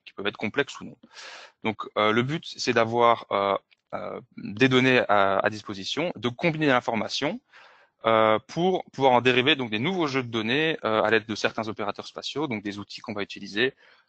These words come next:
dans ArcGIS Pro ici dans ce cas-ci. Euh, l'analyse spatiale, donc ça permet de définir certaines relations entre vos données avec des facteurs environnementaux par exemple, euh, de comprendre et d'écrire, d'écrire certains, euh, événements,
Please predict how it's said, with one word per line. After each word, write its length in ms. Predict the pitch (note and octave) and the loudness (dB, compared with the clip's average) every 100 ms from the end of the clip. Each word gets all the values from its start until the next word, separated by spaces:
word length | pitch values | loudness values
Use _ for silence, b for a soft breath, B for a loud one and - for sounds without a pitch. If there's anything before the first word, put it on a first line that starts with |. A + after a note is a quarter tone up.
| b | b
dans 320 | A2 A2 C3+ | -8 2 6
ArcGIS 300 | B2+ G#2+ G#2 | 4 2 -10
Pro 180 | - A#2 | -8 -8
ici 160 | G#2+ G2+ | -8 -10
dans 100 | G2+ | -12
ce 60 | |
cas-ci. 320 | - - - - _ _ _ _ _ - _ - - b b b b b | -12 -16 -18 -20 _ _ _ _ _ -20 _ -20 -20 b b b b b
Euh, 560 | A2+ A#2 A#2 A#2+ B2 B2 | 4 6 6 4 2 -2
l'analyse 340 | - A2 C#3 D#3+ | -4 2 4 2
spatiale, 340 | - B2+ D#3+ | 0 0 2
donc 120 | B2 | 0
ça 100 | - | 0
permet 300 | A2+ A#2 B2 | 0 2 2
de 100 | A#2+ | 0
définir 420 | A2+ A2+ A#2 C3 B2+ | 0 0 0 0 0
certaines 280 | B2 A2 | 0 0
relations 440 | G#2+ G2 - D3 D#3+ | 2 0 0 -4 -4
entre 260 | A2 A2 A2+ | -4 -4 -6
vos 140 | G#2+ | -8
données 340 | G2+ G#2 A2 C3 | -8 -6 -4 -2
avec 260 | G#2 G2+ | -2 -4
des 100 | G2 | -4
facteurs 340 | G2+ F#2+ - G2 | -10 -10 -12 -12
environnementaux 480 | G2+ G2+ G2 F#2+ C3+ | -12 -12 -14 -8 -8
par 160 | G#2+ | -6
exemple, 400 | G2+ G#2 D#3+ - _ B B B B B B | -8 -4 -4 -4 _ B B B B B B
euh, 520 | A#2+ A#2+ A#2+ B2 B2 | 4 6 4 2 0
de 100 | A#2+ | 0
comprendre 580 | B2 D3+ - F3 E3+ B2 | 0 -2 4 6 6 4
et 60 | |
d'écrire, 420 | A2+ A#2+ - C3+ - | 4 2 4 0 0
d'écrire 380 | A#2+ B2+ - D3+ | -2 0 0 0
certains, 320 | A#2+ - A2+ | -2 -2 -2
euh, 400 | G#2+ G#2 G2+ G2+ | 0 2 2 0
événements, 560 | G2 G#2+ G#2+ G#2+ D3+ | -2 0 2 2 0